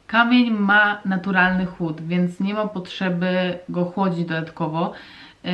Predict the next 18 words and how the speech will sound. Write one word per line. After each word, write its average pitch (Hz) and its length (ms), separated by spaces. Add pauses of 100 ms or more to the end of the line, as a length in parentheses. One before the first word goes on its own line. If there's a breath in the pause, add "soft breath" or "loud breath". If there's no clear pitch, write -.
(160)
Ym, 170 300
na 180 120
pewno 233 300
nie 214 120
możemy 196 560
wkładać, 180 720
y, 175 160
tego 180 440
rollera 175 760
do 185 560
zamrażarki, 180 1000 (100)
to 180 120
od 175 100
razu 175 200
podkreślam, 175 680
nie 170 100
róbcie 160 280
tego. 165 360